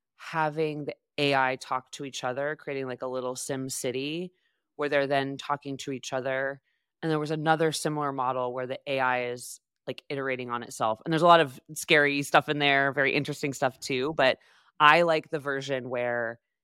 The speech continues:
it's, like, me and this A I thing trying to figure something out together,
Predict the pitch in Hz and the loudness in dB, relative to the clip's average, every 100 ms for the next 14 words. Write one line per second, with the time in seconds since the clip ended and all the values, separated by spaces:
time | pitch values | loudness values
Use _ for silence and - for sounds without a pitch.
0 | _ _ - - 139 139 151 160 156 156 | _ _ -8 -4 -4 -4 -4 -4 -4 -4
1 | 156 - 147 139 - 143 135 127 135 - | -6 -10 -8 -6 -6 -4 0 0 -2 -4
2 | 123 127 - 135 131 139 135 - 127 113 | -6 -6 -6 -6 -6 -8 -8 -10 -8 -8
3 | - 123 117 110 82 | -8 -6 -4 -2 -4